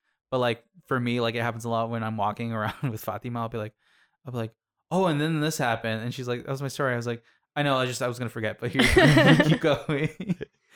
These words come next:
Speaker 1: But it's, I, I definitely agree that, like, sometimes it's, with a lot of communications, it's hard to just, one, p-, listen and make sure you're listening for the right things,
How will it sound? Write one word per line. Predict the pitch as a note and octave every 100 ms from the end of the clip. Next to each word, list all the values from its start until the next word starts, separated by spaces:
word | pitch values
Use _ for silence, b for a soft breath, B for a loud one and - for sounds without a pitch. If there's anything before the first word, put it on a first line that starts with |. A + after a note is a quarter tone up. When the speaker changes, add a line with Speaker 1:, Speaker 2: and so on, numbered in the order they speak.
| B B B
Speaker 1:
But | D3+ D3
it's, | D#3 -
I, | D#3+ D3+ C#3+
I | C#3+
definitely | D3+ D3 D#3 C3+
agree | A#2+ B2 A#2
that, | A2 A2
like, | A#2
sometimes | B2+ A#2+ B2 A#2
it's, | A2+ G2 - - _ _ _ _ _
with | C3 B2
a | A#2
lot | A2+
of | A#2
communications, | B2+ A#2+ A#2+ A#2 A2+ -
it's | B2+ A2
hard | - - A2+ A2+ A2 A2 - _ _ _ _ _
to | C#3
just, | C3 - C#3
one, | B2+ C#3 D3 C#3+ B2+
p-, | - C#3+
listen | D#3 D#3+ F#3 G3 G3+ F3 _ -
and | B2 B2
make | B2+
sure | C3+
you're | B2 A#2+ -
listening | B2 B2 C3 A#2+
for | A#2+
the | A2+
right | A2+ B2+
things, | D3+ D#3 D#3+ D3+